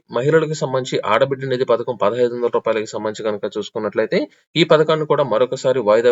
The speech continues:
వేస్తున్నట్లు తాజా అప్‌డేట్ అయితే రావడం జరిగింది. ప్రస్తుతం ఆంధ్రప్రదేశ్ వ్యాప్తంగా ఏదైతే ఆడబిడ్డ నిధి పథకానికి సంబంధించి ప్రతి నెల పదహైదు వందల రూపాయలు ఇస్తామని ఎన్నికల సమయంలో చంద్రబాబు నాయుడు గారు అనేది తెలియజేశారు కాబట్టి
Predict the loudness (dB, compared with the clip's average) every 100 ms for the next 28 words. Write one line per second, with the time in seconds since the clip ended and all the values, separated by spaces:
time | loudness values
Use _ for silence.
0 | 2 -2 -6 -6 -2 2 2 2 0 -2
1 | -2 -2 2 4 2 2 -2 -2 -4 -6
2 | -2 4 4 4 0 2 2 2 0 0
3 | 0 0 0 0 0 0 0 -2 0 -2
4 | 0 0 0 -2 -6 -6 -2 -2 0 -4
5 | -4 -4 -4 -4 -6 0 0 2 -2 -2
6 | 0 0 0 -2 -2 -2 -4 -2 0 0
7 | -2 -4 -4 -4 -4 -4 -2 -2 -2 -2
8 | -2 -2 -2 0 0 0 -2 0 -2 -2
9 | -4 -2 -2 -2 -2 0 0 2 0 0
10 | 0